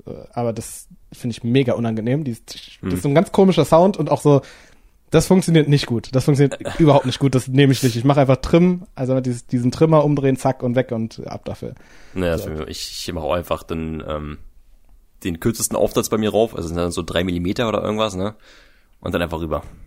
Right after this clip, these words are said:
Speaker 1: Ja.
Speaker 2: Das ist das Einfachste. Komplett. Ich war auch
Speaker 1: Ja.
Speaker 2: schon seit, ich kann gar nicht sagen, wann das Mal beim Friseur war. Das ist bei mir, da, da war ich noch in der Schule.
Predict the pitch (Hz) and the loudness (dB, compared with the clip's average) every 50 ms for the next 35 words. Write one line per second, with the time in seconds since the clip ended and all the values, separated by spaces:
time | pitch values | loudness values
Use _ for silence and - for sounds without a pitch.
0 | - - - - - - - 110 110 104 - - 78 82 - 82 - - 95 92 | -20 -20 -18 -18 -16 -14 -10 -8 -8 -6 -6 -6 -6 -6 -6 -6 -6 -6 -8 -10
1 | - - - _ _ _ _ - - - - - - - - - - _ _ - | -14 -18 -20 _ _ _ _ -18 -14 -10 -10 -12 -12 -14 -20 -20 -20 _ _ -20
2 | _ _ _ - - - 95 98 107 110 - 117 107 92 95 95 95 92 - - | _ _ _ -12 -4 -2 0 0 0 -2 -4 -6 -4 -2 0 0 0 -2 -4 -8
3 | - - _ _ _ _ - - - - - 101 101 104 107 95 101 101 104 98 | -14 -16 _ _ _ _ -20 -20 -18 -12 -8 -6 -4 -4 -4 -2 -2 -2 -2 -4
4 | 95 - - 101 98 92 - - 101 90 95 101 101 92 87 82 87 82 87 85 | -4 -4 -4 -2 -4 -4 -6 -6 -4 0 0 2 2 2 0 -2 -4 -6 -10 -10
5 | - - 87 90 92 92 92 90 87 85 - _ _ _ _ _ _ _ _ _ | -8 -6 -6 -4 -2 -2 -2 -2 -2 -4 -8 _ _ _ _ _ _ _ _ _
6 | _ _ _ _ _ _ _ - - - - 85 87 98 98 104 95 95 90 - | _ _ _ _ _ _ _ -16 -12 -8 -4 -2 -2 0 0 0 0 -2 -2 -2
7 | - 110 95 87 82 | -4 -4 -4 -4 -6